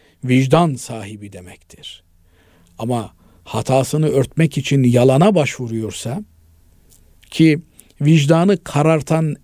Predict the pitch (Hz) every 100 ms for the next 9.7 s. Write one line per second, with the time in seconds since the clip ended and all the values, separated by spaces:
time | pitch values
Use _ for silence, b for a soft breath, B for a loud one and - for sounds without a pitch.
0 | - 285 277 175 170 151 - 160 175 139
1 | 135 131 113 101 - - - _ b b
2 | b b b - 214 220 175 156 160 170
3 | - 165 160 165 160 156 156 139 151 151
4 | 143 139 147 147 147 131 139 139 143 135
5 | - b b b b b b - 170 151
6 | 147 _ 151 165 165 139 147 156 147 160
7 | 147 147 _ _ _ - 180 - 190 185
8 | 214 _ _ _ - 196 - 180 185 175
9 | 175 151 196 170 165 220